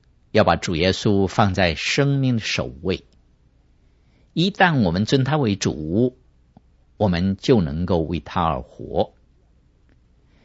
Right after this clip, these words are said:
今天你需要的就是羔羊的血，自己所见证的道，以及爱主超过一切。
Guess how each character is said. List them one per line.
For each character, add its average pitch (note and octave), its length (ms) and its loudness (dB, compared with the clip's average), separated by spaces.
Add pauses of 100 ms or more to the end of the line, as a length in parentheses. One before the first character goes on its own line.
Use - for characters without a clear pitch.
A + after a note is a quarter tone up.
(120)
今 E3+ 280 2
天 D3+ 320 2
你 F2 120 0
需 - 280 -2
要 E3+ 160 6
的 F2 100 0
就 F#2+ 220 2
是 E2 400 -2 (520)
羔 A2+ 280 4
羊 E2+ 200 2
的 F2+ 60 -2
血， D#2 640 0 (680)
自 F3 220 2
己 G2 240 0
所 E2 260 0
见 G#2 420 2
证 F2 180 -4
的 E2 80 -4
道， - 440 0 (400)
以 D2+ 160 -6
及 D#2+ 420 -6 (120)
爱 G#2 260 0
主 C2 500 -8 (140)
超 E2+ 320 0
过 E2 440 -6
一 C#2+ 200 -12
切。 - 300 -6